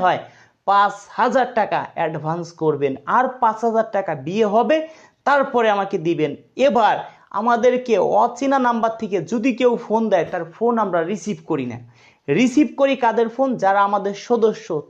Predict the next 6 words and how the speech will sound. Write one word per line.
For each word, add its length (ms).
তাদের 300
ফোন। 160
এবার 360
আমি 400
কিভাবে 460
বুঝবো 520